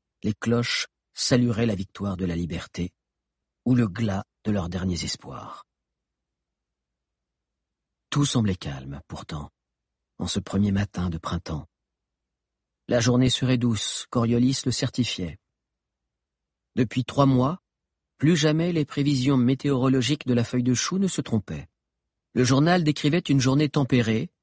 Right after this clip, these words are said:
sans pluie ni soleil excessif. La forêt de Vincennes, dont l'orée n'était séparée du château que par un long boulevard de béton,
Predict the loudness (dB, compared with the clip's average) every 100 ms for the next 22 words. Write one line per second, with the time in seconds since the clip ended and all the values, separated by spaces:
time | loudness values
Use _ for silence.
0 | _ -2 0 0 2 0 2 0 0 0
1 | 0 0 0 -2 -2 -4 -8 -12 -16 -20
2 | _ _ _ -4 -2 0 0 2 2 2
3 | 0 0 0 0 0 0 2 2 2 0
4 | 0 -2 -4 -4 -4 -4 -2 -2 -4 -4
5 | 0 -2 -2 _ _ -4 0 0 2 2
6 | 4 4 2 2 2 0 0 -2 -2 -2
7 | -4